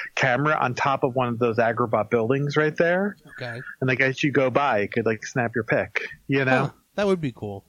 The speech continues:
Speaker 2: I'm all for more ride photos, and I think now that you're starting to get more ride photos now that, like, they can just send them to the R F I D on your Magic Band and don't have to install, like, a photo, like,
Speaker 1: Yeah.
Speaker 2: s-, like, area for you to, like, purchase and whatnot. So, like,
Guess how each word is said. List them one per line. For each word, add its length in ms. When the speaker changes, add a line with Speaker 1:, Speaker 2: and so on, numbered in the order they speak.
Speaker 2:
I'm 180
all 120
for 140
more 220
ride 300
photos, 420
and 120
I 120
think 200
now 300
that 160
you're 220
starting 240
to 60
get 300
more 200
ride 280
photos 400
now 220
that, 200
like, 360
they 140
can 160
just 220
send 180
them 80
to 80
the 140
R 120
F 140
I 100
D 180
on 80
your 100
Magic 320
Band 160
and 100
don't 200
have 180
to 80
install, 520
like, 160
a 60
photo, 680
like, 120
Speaker 1:
Yeah. 140
Speaker 2:
s-, 340
like, 280
area 440
for 140
you 140
to, 80
like, 200
purchase 440
and 120
whatnot. 440
So, 260
like, 200